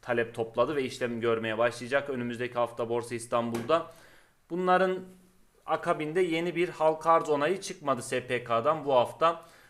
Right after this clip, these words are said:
Halka arz, e, süreci bilindiği üzere iki bin yirmi birden bu yana, e, önemli şekilde devam ediyordu ve hemen hemen halka arz olan bütün hisseler tavan serisi yapıyordu.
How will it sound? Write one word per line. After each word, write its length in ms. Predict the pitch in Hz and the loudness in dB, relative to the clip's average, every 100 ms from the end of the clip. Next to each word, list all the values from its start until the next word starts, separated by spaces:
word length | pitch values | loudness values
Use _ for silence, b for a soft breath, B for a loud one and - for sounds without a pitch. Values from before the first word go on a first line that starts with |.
| B | B
Halka 400 | - 160 170 170 | 0 2 2 2
arz, 440 | 180 190 180 - 143 | 4 4 0 -6 -6
e, 380 | 151 151 151 147 - _ _ _ _ _ - | -4 -4 -4 -8 -12 _ _ _ _ _ -20
süreci 500 | - 165 160 156 165 | -8 -2 -2 -2 -4
bilindiği 280 | 160 165 170 | -4 -4 -2
üzere 200 | 165 160 | -2 -4
iki 180 | 160 | -6
bin 80 | 165 | -6
yirmi 300 | 160 160 165 | -4 -4 -4
birden 420 | 165 151 170 160 | -4 -2 -2 -2
bu 60 | 156 | 0
yana, 360 | 160 156 175 175 B B B - | 0 2 0 -2 B B B -14
e, 40 | 123 123 120 - | -10 -8 -8 -6
önemli 400 | 143 165 175 180 | -4 -2 -2 -4
şekilde 540 | 165 139 143 151 165 | -6 -8 -6 -2 4
devam 240 | 151 160 | 4 4
ediyordu 380 | 156 135 139 143 | 0 -2 -4 0
ve 220 | 156 156 135 | 0 0 -2
hemen 240 | 151 160 | -4 -4
hemen 180 | 151 156 | -2 0
halka 300 | 151 151 151 | 0 0 0
arz 200 | 156 147 | 0 2
olan 260 | 151 151 151 | 2 2 0
bütün 180 | 165 | -8
hisseler 480 | 160 - 143 165 170 | -8 -4 0 0 -2
tavan 280 | - 147 160 | 0 2 2
serisi 500 | 151 156 151 147 170 | 0 -6 -6 -4 -4
yapıyordu. 640 | 135 127 123 117 156 175 | 0 0 0 -2 -2 -4